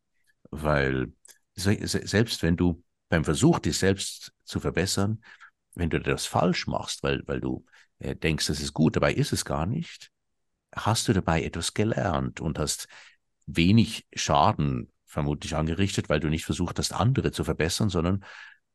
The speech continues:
du arbeitest an dir. Und wenn du dann diesen Fokus hast auf die Ewigkeit, auf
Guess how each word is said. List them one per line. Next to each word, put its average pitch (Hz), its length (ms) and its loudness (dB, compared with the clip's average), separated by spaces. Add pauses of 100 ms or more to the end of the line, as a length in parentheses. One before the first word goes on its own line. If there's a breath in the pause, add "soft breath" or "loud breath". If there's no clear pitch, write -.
(220)
du - 120 4
arbeitest 78 560 2 (320)
an 80 240 0
dir. 67 500 0 (640 loud breath)
Und 78 200 -2
wenn 71 120 2
du 76 80 0
dann 90 300 2 (1120)
diesen 76 500 -2
Fokus 120 500 -2
hast 104 300 0
auf - 340 -8 (560)
die 73 180 2
Ewigkeit, 90 560 2
auf - 340 -8